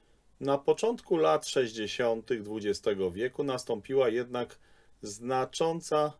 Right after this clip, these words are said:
zmiana. Wcześniej zbory zielonoświątkowe stanowiły podobne w nauce i praktyce grupy, które propagowały wyżej wymienione nauki. Jednak od tego czasu dorobek zielonoświątkowców zaczął przenikać do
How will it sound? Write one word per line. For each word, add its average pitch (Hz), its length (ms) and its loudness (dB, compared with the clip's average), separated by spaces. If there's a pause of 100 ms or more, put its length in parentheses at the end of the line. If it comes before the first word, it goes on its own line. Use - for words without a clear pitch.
(100)
zmiana. 104 600 -2 (520)
Wcześniej 180 600 -2
zbory 143 460 4
zielonoświątkowe 127 1040 0
stanowiły 117 640 -2
podobne 151 840 0
w 120 220 -10
nauce 120 540 0
i 117 60 -4
praktyce 107 580 -8
grupy, 139 460 0 (580)
które 135 580 2
propagowały 135 880 2
wyżej 139 480 2
wymienione 117 600 -2
nauki. 123 540 -2 (840)
Jednak 170 460 -2
od 151 200 2
tego 147 340 2
czasu 120 480 0
dorobek 127 480 2
zielonoświątkowców 117 1200 -2
zaczął 135 540 -2
przenikać 139 840 -4
do 117 280 0